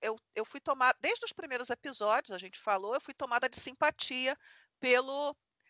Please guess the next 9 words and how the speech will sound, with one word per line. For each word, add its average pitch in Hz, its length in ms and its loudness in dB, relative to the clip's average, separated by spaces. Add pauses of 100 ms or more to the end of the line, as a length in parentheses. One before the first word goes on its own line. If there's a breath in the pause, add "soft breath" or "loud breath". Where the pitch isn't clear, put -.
(480 soft breath)
pelo 240 220 2
moço, 247 500 0
né? 202 200 0
Pelo, 196 580 -8
pelo 202 160 -6
pedreiro 214 640 0
lá, 185 260 2
pelo 175 220 -12
menino, 240 560 -6